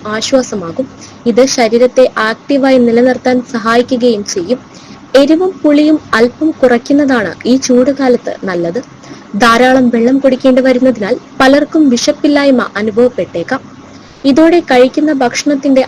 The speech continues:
അളവും കുറയും. അതിനാൽ തന്നെ കഴിക്കുന്ന ഭക്ഷണം സമീകൃതമാണെന്ന് ഉറപ്പുവരുത്തേണ്ടതുണ്ട്.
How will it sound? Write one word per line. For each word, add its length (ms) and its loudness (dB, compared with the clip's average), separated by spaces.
അളവും 420 -4
കുറയും. 320 -4
അതിനാൽ 440 0
തന്നെ 200 2
കഴിക്കുന്ന 580 2
ഭക്ഷണം 480 -2
സമീകൃതമാണെന്ന് 920 0
ഉറപ്പുവരുത്തേണ്ടതുണ്ട്. 1080 -2